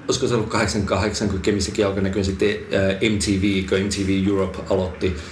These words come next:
mut sitä ennen Sky Channel ja kaikki tällaiset. Ja s-, sieltä niinku aina poimi jotain pikkujuttuja ja näki vähän ja, ää, sitä kautta sit joo, ää, alko-, alkoi sit niinku hankkimaan, hankkimaan jotain,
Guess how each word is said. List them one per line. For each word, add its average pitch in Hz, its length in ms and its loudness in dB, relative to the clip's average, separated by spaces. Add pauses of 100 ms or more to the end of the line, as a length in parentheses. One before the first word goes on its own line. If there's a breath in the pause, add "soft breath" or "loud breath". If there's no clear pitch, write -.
(140 loud breath)
mut 107 80 2
sitä 107 180 4
ennen 98 160 0
Sky 95 200 0 (180)
Channel 98 240 0
ja 95 60 2
kaikki 101 240 -2
tällaiset. 98 360 0
Ja 117 80 2
s-, - 180 -4
sieltä 180 320 2
niinku 175 180 -2
aina 90 140 0
poimi 160 340 0
jotain 120 200 0
pikkujuttuja 107 600 0
ja 95 60 0
näki 104 240 -2
vähän 92 240 2
ja, 90 100 -2 (760 loud breath)
ää, 110 360 2 (240)
sitä 170 280 2
kautta 117 440 0 (120)
sit - 300 -4
joo, 95 500 0 (840)
ää, 95 360 2
alko-, 101 360 0
alkoi 104 240 0
sit 92 180 -2
niinku 98 180 0
hankkimaan, 95 720 2
hankkimaan 95 480 0
jotain, 95 360 0